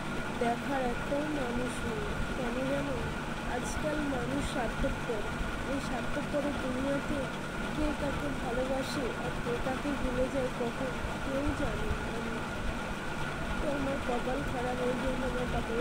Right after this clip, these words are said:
বাড়ি থেকে কেউ হেল্প করে না। যতটা পারি নিজেরাই চেষ্টা করি কিছু করার। আমি তো কিছু করি না, আমার husband সব কাজ করে, উনি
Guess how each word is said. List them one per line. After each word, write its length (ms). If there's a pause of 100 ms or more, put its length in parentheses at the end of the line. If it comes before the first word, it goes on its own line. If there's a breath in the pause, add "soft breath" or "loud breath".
বাড়ি 280
থেকে 220 (100)
কেউ 160 (140)
হেল্প 240 (140)
করে 280 (100)
না। 100 (1200)
যতটা 400 (140)
পারি 300 (520)
নিজেরাই 520 (200)
চেষ্টা 380 (120)
করি 220 (100)
কিছু 240 (120)
করার। 380 (120)
আমি 240
তো 60 (100)
কিছু 180 (120)
করি 280
না, 80 (180)
আমার 320
husband 480 (100)
সব 180 (1120)
কাজ 200 (160)
করে, 300 (540)
উনি 240